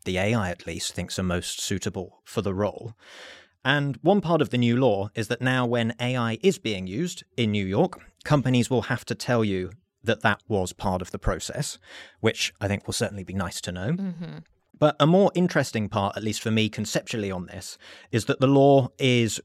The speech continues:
Speaker 1: going to require that these A I tools are audited for bias. So in other words, companies are going to have to check if their recruitment algorithms are racist, sexist, or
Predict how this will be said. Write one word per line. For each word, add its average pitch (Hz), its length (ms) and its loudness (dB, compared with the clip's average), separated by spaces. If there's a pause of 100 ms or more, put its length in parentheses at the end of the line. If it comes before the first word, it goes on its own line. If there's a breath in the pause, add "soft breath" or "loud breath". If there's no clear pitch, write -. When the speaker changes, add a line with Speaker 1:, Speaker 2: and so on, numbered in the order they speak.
(100)
Speaker 1:
going 107 220 4
to 113 120 -4
require 101 680 0
that 104 360 -2
these 113 300 -4
A 123 180 2
I 110 220 2
tools 98 480 -6 (100)
are 101 400 0
audited 117 640 2 (140)
for 95 320 0 (240)
bias. - 520 -6 (380 loud breath)
So 117 220 2
in 127 160 2
other 156 140 4
words, 120 220 2
companies 117 460 2
are 101 40 -4
going 117 180 2
to 110 80 -4
have 110 160 -4
to 107 80 -8
check - 340 -6
if - 120 -12
their 98 180 -2
recruitment 110 540 -4
algorithms 92 640 -4
are 85 280 -6 (100)
racist, 101 640 -6
sexist, - 840 -6
or 95 140 -12